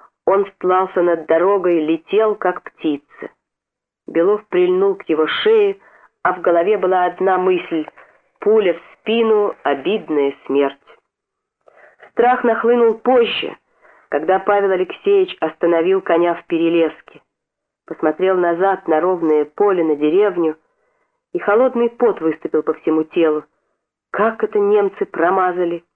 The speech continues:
Сумерки помешали, наверное. Полк Панкратова, привычный, быстро принимал боевой порядок.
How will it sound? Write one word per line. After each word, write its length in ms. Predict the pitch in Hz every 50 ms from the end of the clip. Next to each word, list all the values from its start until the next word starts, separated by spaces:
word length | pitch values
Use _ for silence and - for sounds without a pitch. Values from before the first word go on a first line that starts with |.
| _ _ _ _ _ _ _ _ _ _ _ _ _ -
Сумерки 440 | - 233 262 277 262 254 - - 180
помешали, 600 | - - 156 151 143 - - - 143 135 131 135
наверное. 540 | 135 131 127 127 131 131 127 131 - 135 - _ _ _ _ _ _ _ _ _ _ _ _ _ _ _ _ _ _ _ _ _ - - _ _ _ _ -
Полк 320 | - 233 262 254 - -
Панкратова, 720 | - 196 190 185 185 - 202 240 277 285 277 277 254 254
привычный, 600 | 254 254 185 185 175 220 254 247 - - - 190 180
быстро 380 | 156 180 214 220 220 - 190
принимал 420 | 180 - 170 165 156 160 165 180 180
боевой 340 | 170 165 151 147 160 160 160
порядок. 580 | - - 127 131 139 139 131 139 135 - -